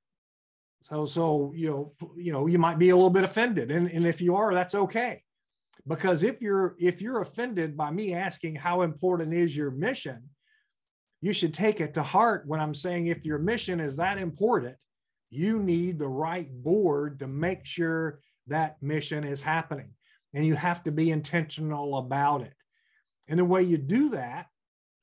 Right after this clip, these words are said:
is you simply first identify the what. What is it that you need? And every organization is unique. You can't, it's not a cookie cutter approach as far as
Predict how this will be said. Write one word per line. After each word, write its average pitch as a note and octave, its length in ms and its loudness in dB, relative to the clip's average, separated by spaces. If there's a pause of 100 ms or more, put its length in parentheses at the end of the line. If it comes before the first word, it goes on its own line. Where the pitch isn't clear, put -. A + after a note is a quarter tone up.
(260)
is D3 260 -4
you D#3+ 140 -4
simply E3+ 640 -2
first G3 360 0
identify D#3 760 0 (320)
the C#3 120 -4
what. E3+ 500 0 (560)
What G3 260 2
is F#3+ 300 2
it D#3+ 180 2
that D#3 160 2
you E3 100 4
need? E3 160 2
And F3+ 80 6
every A3 500 2
organization F#3 800 2
is D3+ 220 -4
unique. D3 480 -6
You C#3 100 -8
can't, G#3 380 -4 (420)
it's D3 200 -4
not G#3 200 2
a C#3 60 -2
cookie F3+ 400 0
cutter E3+ 420 2
approach E3 600 0
as B2+ 100 -8
far E3 320 0
as C3+ 220 -4